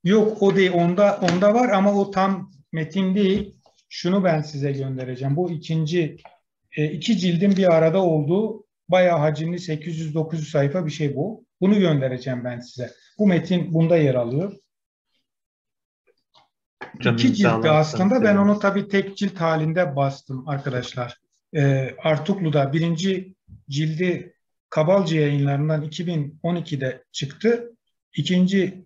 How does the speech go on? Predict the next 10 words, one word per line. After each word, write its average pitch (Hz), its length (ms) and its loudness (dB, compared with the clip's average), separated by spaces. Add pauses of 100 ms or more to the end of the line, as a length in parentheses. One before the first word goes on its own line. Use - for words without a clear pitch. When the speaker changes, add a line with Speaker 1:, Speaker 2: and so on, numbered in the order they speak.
Speaker 1:
iki 190 260 -4
cildin 156 380 0
bir 175 180 4
arada 156 320 0
da, 214 280 -2 (560)
e, 151 280 0 (200)
sanırım 180 420 -2
Arzu 170 360 2
Hocam'da 170 480 -2
var. 185 380 -6